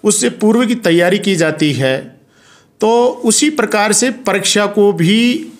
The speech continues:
एक उत्सव की तरह लिया जाना चाहिए और बच्चों में दबाव के स्थान पर एक उमंग होनी चाहिए कि हमारी परीक्षा आ रही है,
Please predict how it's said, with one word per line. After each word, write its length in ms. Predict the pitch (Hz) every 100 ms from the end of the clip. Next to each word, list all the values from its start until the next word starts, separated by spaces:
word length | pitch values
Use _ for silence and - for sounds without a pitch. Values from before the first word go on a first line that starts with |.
| -
एक 200 | 196 196
उत्सव 440 | - 226 - 247
की 120 | 240
तरह 220 | 214 170 147
लिया 240 | 139 131
जाना 280 | 113 113 101
चाहिए 500 | - 104 101 - - _ _ _ _ _ _ _ _ _ _ _ _ _ _ - _
और 200 | 196 254
बच्चों 500 | 277 139 180 180 240
में 220 | 247 247
दबाव 360 | 139 156 196 220
के 200 | 247 233
स्थान 340 | - 208 208
पर 420 | 208 226 233 240 - - -
एक 180 | 208 214
उमंग 420 | - 208 220 269
होनी 280 | 247 190 202
चाहिए 380 | - 165 156 123 - - - - _ - _ _ -
कि 320 | 214 226 220 170
हमारी 400 | 165 185 208 233
परीक्षा 500 | 233 190 202 - 196
आ 60 |
रही 200 | 156 147
है, 260 | 127 95 -